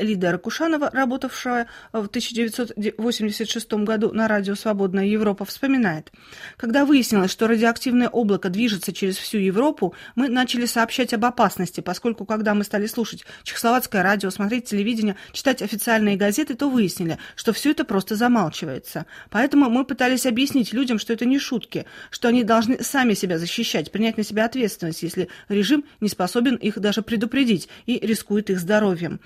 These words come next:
Нам приходилось говорить о том, о чем чехословацкие сми не могли говорить из-за своего пропагандистского характера, дабы не навредить образу Советского Союза как высокотехнологической державы».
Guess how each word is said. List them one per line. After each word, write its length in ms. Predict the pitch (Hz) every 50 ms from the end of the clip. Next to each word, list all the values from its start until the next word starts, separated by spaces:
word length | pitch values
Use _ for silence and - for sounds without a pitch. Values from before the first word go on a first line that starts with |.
| - - - - - - -
Нам 260 | 226 262 285 277 -
приходилось 460 | 254 247 - 240 233 240 269 254 226
говорить 400 | 202 226 214 220 226 240 226 -
о 60 | 226
том, 260 | 214 - 277 285 302 - - - - - -
о 100 | 202 202
чем 200 | - 269 254 247
чехословацкие 640 | - 226 - - 240 226 233 233 226 - - 226 208
сми 280 | - 240 254 285 - -
не 100 | 240 233
могли 240 | 220 214 220 254
говорить 360 | 220 233 220 214 220 269 262 -
из-за 260 | - 226 202 226 214
своего 380 | - - 208 208 208 247 -
пропагандистского 680 | - - 247 - 233 214 240 240 226 233 - - 233 214
характера, 500 | 214 262 277 277 226 - - 190 170 165
дабы 260 | 175 196 196 190 180 - - - -
не 80 | 220
навредить 420 | 208 202 185 196 208 196 190 175 - -
образу 340 | 208 202 180 185 180 165
Советского 440 | - - 202 180 165 - - - 156
Союза 360 | - - 202 247 302 311 302 - - - -
как 260 | - 226 226 - - -
высокотехнологической 1120 | 190 196 - 220 208 247 240 - 233 - 226 214 196 180 160 170 151 - - - - 190
державы». 500 | 160 190 180 180 175 160 143 135 -